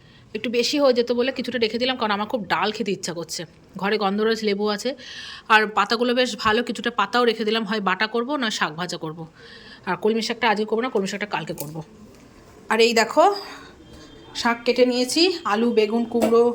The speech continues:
সিম সমস্ত কিছু কেটে নিয়েছি, এই তরকারিটা করব, মাছের ঝাল করব। আর মাছ, এই পাবদা মাছটাই দু রকমভাবে করবো, একটা হচ্ছে দুপুরবেলা খাওয়ার জন্য সর্ষে পোস্ত দিয়ে করব,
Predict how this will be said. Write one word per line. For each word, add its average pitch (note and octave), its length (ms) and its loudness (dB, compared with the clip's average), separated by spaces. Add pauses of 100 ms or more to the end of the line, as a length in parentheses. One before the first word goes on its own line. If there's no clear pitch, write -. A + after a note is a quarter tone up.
(160)
সিম B3 400 0
সমস্ত A3+ 440 -6
কিছু B3 280 -8
কেটে A3 220 0
নিয়েছি, A#3 320 -2
এই - 140 2
তরকারিটা A3 340 -2
করব, A#3+ 260 0 (600)
মাছের A3 300 0
ঝাল A3 320 2
করব। B3 260 0 (520)
আর G3+ 140 2 (180)
মাছ, A3 340 2
এই C4 320 4
পাবদা A#3 320 0
মাছটাই C#4+ 300 2
দু C4 120 2
রকমভাবে A#3 460 2
করবো, G3 240 -4
একটা F#3 260 -4
হচ্ছে A#3 200 -4
দুপুরবেলা B3 440 -2
খাওয়ার A#3+ 280 -2
জন্য B3+ 180 -4
সর্ষে A3+ 320 -4
পোস্ত B3+ 260 -4
দিয়ে C#4 200 -2
করব, C#4 260 2